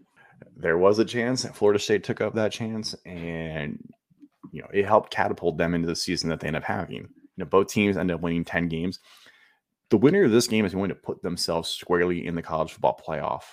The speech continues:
uh, realm. Like, they're going to be a front runner to make college football playoff because now they have a signature win. They're gonna be able to afford another loss and be able to come back from that because they have the signature win on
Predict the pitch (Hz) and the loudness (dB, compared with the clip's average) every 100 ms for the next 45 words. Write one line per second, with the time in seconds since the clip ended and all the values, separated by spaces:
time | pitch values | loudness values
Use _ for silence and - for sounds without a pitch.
0 | _ _ _ - _ _ _ _ - - | _ _ _ -20 _ _ _ _ -20 -20
1 | _ _ _ - 87 80 - 87 78 - | _ _ _ -6 -2 -2 -4 -6 -6 -8
2 | 98 90 82 98 101 104 98 90 92 90 | -14 -10 0 2 4 2 0 -2 -4 -4
3 | 87 - - 95 - 76 69 - - 80 | -6 -10 -10 -8 -6 -6 -8 -12 -12 -10
4 | 80 80 - - 78 - 78 - 98 80 | -8 -10 -10 -10 -10 -8 -8 -4 -6 -6
5 | 85 85 82 87 87 82 - 87 85 - | -10 -8 -4 -4 -2 -2 -2 0 -2 -4
6 | 67 80 50 50 _ _ - _ _ 101 | -6 -2 -2 -4 _ _ -20 _ _ -2
7 | 104 98 90 - - 113 117 101 92 85 | 2 2 0 -2 2 8 8 6 0 -4
8 | 82 95 90 - - - 82 85 87 87 | -2 -4 -6 -6 -8 -8 -8 -4 -4 -2
9 | 85 82 76 71 _ _ _ - - 90 | 0 0 -2 -8 _ _ _ -18 -10 -8
10 | 85 - 78 80 - - 76 69 76 95 | -8 -8 -8 -6 -8 -10 -8 -8 -8 -8
11 | 90 71 - 85 82 82 78 - 71 65 | -8 -6 -4 -2 -4 -6 -10 -8 -8 -8
12 | - 82 62 57 | -10 -8 -8 -8